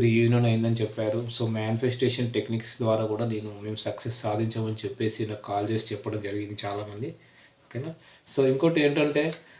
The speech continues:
<clears throat> మీరు ఫస్ట్ మీ ఎనర్జీ అనేది మీరు చెక్ చేసుకోండి. మీ, మీ ఇంట్యూషన్ పవర్ చెక్ చేసుకోండి. మీ, మీరు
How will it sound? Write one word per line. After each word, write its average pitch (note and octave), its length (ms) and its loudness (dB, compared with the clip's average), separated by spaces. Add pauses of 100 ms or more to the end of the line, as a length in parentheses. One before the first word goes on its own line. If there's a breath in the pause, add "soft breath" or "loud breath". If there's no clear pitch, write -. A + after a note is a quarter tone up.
(100)
<clears throat> - 1400 0
మీరు C#3 300 6
ఫస్ట్ - 280 4 (100)
మీ C#3+ 100 6 (260)
ఎనర్జీ C#3 400 2
అనేది C3 260 4
మీరు B2 160 2
చెక్ A2+ 220 0
చేసుకోండి. A2+ 420 2 (100)
మీ, G2+ 120 0 (360)
మీ G#2+ 80 -2 (140)
ఇంట్యూషన్ A#2+ 480 0
పవర్ A2 260 6
చెక్ A2 220 -2
చేసుకోండి. G#2+ 480 -2
మీ, G2+ 100 0 (300)
మీరు G#2+ 160 2